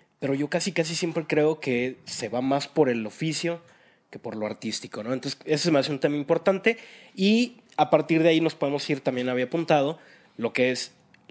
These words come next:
la técnica, diagonal talento, que tiene mucho que ver, qué tanto repites, qué tanto puedes, qué tanto naces con ello y qué tanto debes desarrollar. Y al final de cuentas podemos terminar con lo que es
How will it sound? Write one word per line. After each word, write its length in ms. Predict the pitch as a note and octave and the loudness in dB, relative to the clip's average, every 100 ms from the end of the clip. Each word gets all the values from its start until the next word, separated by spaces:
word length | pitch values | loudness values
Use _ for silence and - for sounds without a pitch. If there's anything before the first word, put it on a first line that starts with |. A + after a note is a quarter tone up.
| - | 2
la 120 | A2 | 4
técnica, 540 | - D#3+ D#3+ D#3+ F#3+ | 6 6 4 2 -2
diagonal 460 | G3 C#3 C3 C3+ C3+ | 2 4 4 2 2
talento, 540 | C#3+ C#3 D3 C#3 F3+ | 2 4 2 0 -8
que 80 | - | -10
tiene 200 | - A#2+ | -10 -8
mucho 220 | A#2+ B2 | -8 -8
que 100 | - | -2
ver, 260 | D3 C#3+ - - _ _ | 0 0 -2 -20 _ _
qué 100 | B2 | -6
tanto 320 | - B2+ B2+ | -2 0 0
repites, 480 | C3+ B2+ C#3+ C#3+ C#3+ | 0 0 -2 -2 -4
qué 120 | - | -4
tanto 300 | - A#2+ A2+ | -6 -8 -8
puedes, 400 | A#2 C#3 C3+ C#3 | -2 0 0 -4
qué 100 | - | -8
tanto 340 | - C3 A#2+ B2+ | -6 -6 -4 -4
naces 380 | B2 A#2 C3 - | -4 -6 -8 -6
con 160 | C3+ | -4
ello 180 | C#3 C#3 | -4 -4
y 40 | |
qué 120 | D#3 C3 | -8 -8
tanto 360 | - A#2 B2 | -6 -4 -4
debes 260 | A#2+ A#2 A#2 | -4 -6 -10
desarrollar. 580 | A#2 A#2+ C3+ D3 D3 - - - - _ | -10 -4 -2 0 0 -2 -20 -20 -20 _
Y 80 | C3+ | 0
al 140 | C#3 C3+ | 0 0
final 320 | D3 D#3 D#3 | 0 2 2
de 100 | D#3+ | 0
cuentas 380 | F3+ F3+ F3+ - | 0 -2 -4 -4
podemos 320 | C3 C3+ - | -6 -6 -8
terminar 480 | B2 A#2 A#2 A#2+ B2 | -10 -8 -6 -6 -4
con 240 | C#3 D3+ D3 - | -4 -4 -10 -16
lo 120 | A#2 | -12
que 160 | - A2+ | -8 -8
es 180 | - | -10